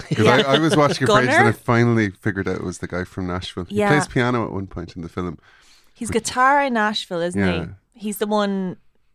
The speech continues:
Speaker 2: he's like an accidental, I only watched the first few episodes of Nashville 'cause of Connie Britton, and then
Speaker 1: Yeah.
Speaker 2: I was like, "Actually don't care this much about the
Speaker 1: I
Speaker 2: country
Speaker 1: enjoyed
Speaker 2: music."
Speaker 1: Nashville,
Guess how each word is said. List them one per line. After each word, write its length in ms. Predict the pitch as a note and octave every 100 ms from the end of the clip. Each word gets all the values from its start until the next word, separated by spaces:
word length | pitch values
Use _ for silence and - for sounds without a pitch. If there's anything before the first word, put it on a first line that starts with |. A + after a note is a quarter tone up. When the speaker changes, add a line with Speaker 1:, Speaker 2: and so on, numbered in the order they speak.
| _ _
Speaker 2:
he's 360 | - - G3+ F#3+
like 140 | F#3
an 60 | G3
accidental, 680 | F#3+ - - F#3 F3+ F#3 F#3+ -
I 120 | A3
only 140 | B3+ B3+
watched 200 | G#3+ -
the 80 | -
first 260 | F#3 -
few 80 | F3
episodes 420 | E3+ E3+ F3+ E3
of 80 | E3+
Nashville 380 | E3+ E3 - E3+
'cause 160 | E3
of 80 | D3+
Connie 240 | - E3+ E3
Britton, 380 | D#3+ D#3+ -
and 100 | D#3+
then 120 | - F#3
Speaker 1:
Yeah. 40 |
Speaker 2:
I 40 | D#3+
was 120 | -
like, 200 | E3 - _ _ _ _ -
"Actually 320 | A3+ - A3+
don't 220 | G3+ F3+
care 500 | F3+ G3 F3 E3 D#3 -
this 200 | E3 -
much 220 | E3+ E3
about 260 | E3+ D#3+ E3 _ -
the 80 | E3
Speaker 1:
I 20 | A2
Speaker 2:
country 80 | C3
Speaker 1:
enjoyed 260 | B2 A#2+ A#2
Speaker 2:
music." 160 | G#2+
Speaker 1:
Nashville, 360 | G2+ F#2 - E2+